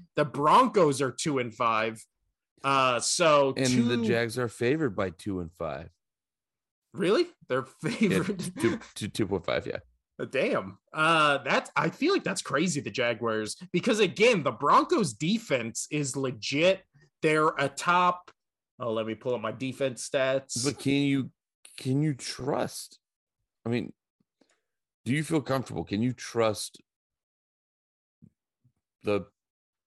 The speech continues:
Speaker 2: the, the Broncos to do anything?
Speaker 1: Well, the
Speaker 2: Yes or no?
Speaker 1: Broncos have the second ranked de-, team defense in the league. So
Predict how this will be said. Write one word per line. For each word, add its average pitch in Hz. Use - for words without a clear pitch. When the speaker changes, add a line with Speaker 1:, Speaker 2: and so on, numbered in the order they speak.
Speaker 2:
the, 98
the 104
Broncos 120
to -
do 113
anything? -
Speaker 1:
Well, 160
the 147
Speaker 2:
Yes 127
or 156
no? 170
Speaker 1:
Broncos 220
have 165
the 151
second 165
ranked 143
de-, 135
team 170
defense 143
in 139
the 120
league. 110
So 123